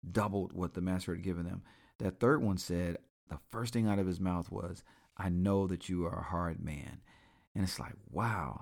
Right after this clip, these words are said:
his heart, his perception of who the master is. And Jesus is giving this parable 'cause he's saying,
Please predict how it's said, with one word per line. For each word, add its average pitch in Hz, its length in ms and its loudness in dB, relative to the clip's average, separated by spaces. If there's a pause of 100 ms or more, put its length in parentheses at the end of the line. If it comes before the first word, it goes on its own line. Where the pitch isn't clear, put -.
his 113 320 2
heart, 95 500 0
his 101 400 -2 (320)
perception 87 640 -4
of 82 140 -6
who 104 200 0
the 98 80 0
master 90 480 0
is. 90 260 -4
And 82 100 -6
Jesus 117 320 -4
is 113 100 -8
giving 95 240 0
this 87 140 -4
parable 113 480 0
'cause 87 180 -6
he's 90 160 -4
saying, 90 300 -2